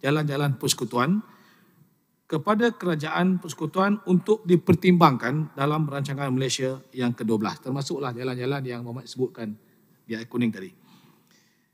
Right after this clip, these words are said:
Yang kedua, berkaitan dengan fungsi Jabatan Veteriner dibangkitkan oleh Yang Amat Air Kuning.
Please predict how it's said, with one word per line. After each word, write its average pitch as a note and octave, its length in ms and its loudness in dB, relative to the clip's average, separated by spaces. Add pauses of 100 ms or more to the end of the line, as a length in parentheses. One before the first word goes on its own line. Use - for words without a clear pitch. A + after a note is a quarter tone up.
(140)
Yang A3 320 2
kedua, C4 240 2
berkaitan G#3 560 4
dengan A3 400 6
fungsi G#3 480 2
Jabatan F3 400 0
Veteriner C#3 400 0
dibangkitkan D#3+ 640 -2
oleh D3 240 0
Yang C3 160 -4
Amat C3+ 160 -4
Air A#2 80 -4
Kuning. D#3 320 4